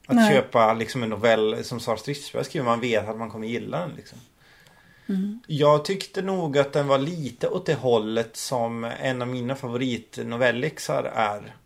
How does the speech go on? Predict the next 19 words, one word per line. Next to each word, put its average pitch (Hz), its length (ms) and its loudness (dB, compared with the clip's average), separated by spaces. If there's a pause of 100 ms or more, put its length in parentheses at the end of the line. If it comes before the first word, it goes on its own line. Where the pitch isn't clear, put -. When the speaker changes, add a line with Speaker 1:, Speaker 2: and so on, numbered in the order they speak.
Speaker 2:
Mm. 226 280 4
Speaker 1:
Novellix. - 640 -4 (240)
Alltså, 123 200 -8 (380)
hur 151 180 -6
kan 220 120 2
jag 214 100 0
inte 190 300 4
komma 156 260 0
ihåg 185 400 2
vad 127 220 2
vi 127 80 -4
har 131 160 -4
bestämt 113 360 -6
att 104 100 -10
det 110 60 -12
heter? 107 560 -4
Speaker 2:
Ja. 233 400 6 (180)
Speaker 1:
Ehm. - 760 -8 (320)
Speaker 2:
Hur? 208 420 6